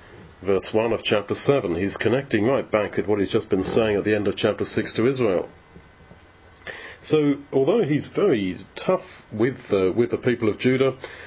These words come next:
uh, he's really saying that he is essentially no, no better. And he goes on to talk about how society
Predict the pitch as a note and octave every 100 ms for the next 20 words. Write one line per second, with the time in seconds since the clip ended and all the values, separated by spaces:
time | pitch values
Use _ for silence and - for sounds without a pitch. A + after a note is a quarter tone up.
0 | - A2+ - A2+ D#3 B2 F3+ C3 G#2+ D3
1 | C#3 F#2 F#2 F#2+ F#2+ C3+ D3+ C3+ G2 G#2
2 | G2 - - - G#2+ - D#3 E3 - A#2
3 | F2 F#2+ G#2+ G#2+ A2+ G#2+ G#2+ A2 G#2+ B2+
4 | C3 G#2 - - - - - - - -
5 | - - - - - - - - - -
6 | D3+ D3+ C#3 C3+ - - - - C#3 D3+
7 | D3 C3+ C3+ A2 A#2+ A#2 A#2 G2+ G2+ G2
8 | G#2+ G#2 A#2 - B2+ B2+ A#2+ G#2 G2+ F#2+